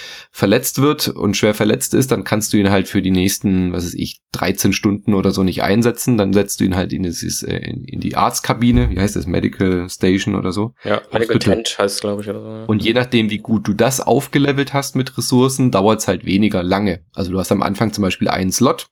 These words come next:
Speaker 1: kannst du einen reinstecken, passiert dann auch immer automatisch. Wenn der dann geheilt ist, geht er halt aus dem Hospital wieder raus und der nächste Charakter rutscht nach. Und du kannst halt aber dieses Gebäude zum Beispiel auch so hochleveln, dass du da drei Leute gleichzeitig behandeln kannst und die nach fünf Minuten schon wieder geheilt sind. Und das,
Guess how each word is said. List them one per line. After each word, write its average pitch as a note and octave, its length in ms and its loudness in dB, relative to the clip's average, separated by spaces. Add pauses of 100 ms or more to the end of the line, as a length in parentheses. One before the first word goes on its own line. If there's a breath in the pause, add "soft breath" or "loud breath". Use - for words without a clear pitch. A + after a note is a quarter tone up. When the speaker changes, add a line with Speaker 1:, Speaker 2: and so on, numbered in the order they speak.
Speaker 1:
kannst - 220 -2
du - 40 2
einen F#2+ 220 0
reinstecken, C#3+ 640 -2 (420 loud breath)
passiert A2+ 280 0
dann G#2+ 100 2
auch - 160 0
immer F#2+ 140 4
automatisch. G2 580 2
Wenn G#2 140 2
der G#2 80 4
dann G2 160 2
geheilt G#2+ 380 2
ist, A2+ 160 2
geht A2+ 160 4
er G#2+ 80 2
halt G2 160 2
aus G2 100 0
dem G#2 100 0
Hospital G2+ 420 -2
wieder F#2 140 4
raus A#2+ 280 2
und G2 200 -4
der G2+ 220 4
nächste G2+ 380 2
Charakter G2+ 480 -2
rutscht - 560 -2
nach. G2+ 420 0 (400 loud breath)
Und G#2 180 -2
du A2+ 40 0
kannst B2 220 0
halt G#2+ 140 2
aber G#2+ 120 2
dieses G#2+ 300 0
Gebäude A2 340 4
zum A2+ 140 -2
Beispiel G#2 200 0
auch G2 100 0
so A#2 140 2
hochleveln, A#2 640 2
dass G2+ 140 2
du G#2+ 100 0
da F#2+ 140 4
drei F#2+ 260 0
Leute G2 240 2
gleichzeitig G2 460 0
behandeln F#2+ 380 2
kannst F#2+ 340 -2
und F2 140 -4
die F#2+ 80 -2
nach F#2 140 -2
fünf F#2+ 180 -6
Minuten F#2 320 -2
schon F2+ 160 -2
wieder F2 160 0
geheilt G#2 360 2
sind. E2+ 320 -2
Und E2+ 140 -6
das, - 280 0